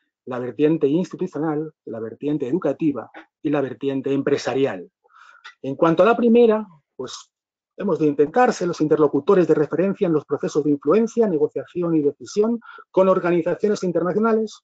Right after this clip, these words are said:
con los estados y con las entidades territoriales. También promover en los países miembros pactos de estado por el enoturismo, por la importancia que tiene, como bien han dicho Janina,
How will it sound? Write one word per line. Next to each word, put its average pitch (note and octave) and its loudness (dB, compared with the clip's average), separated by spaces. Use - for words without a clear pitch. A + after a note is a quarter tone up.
con E3+ 2
los G3+ -2
estados F3 -6
y E3 -12
con F#3 -6
las E3 -8
entidades D3+ -4
territoriales. B2+ -8
También G3+ 2
promover C#3+ 4
en F#3+ 4
los D#3+ 0
países F3+ -4
miembros G#3+ -4
pactos A#3 -2
de E3 -4
estado G3+ -6
por G3+ 2
el E3 0
enoturismo, E3 -6
por D3 2
la F#3 2
importancia F#3 0
que C#3+ 0
tiene, D3 -2
como D3+ 6
bien F#3+ 4
han D#3+ 0
dicho G3+ -4
Janina, D3+ 2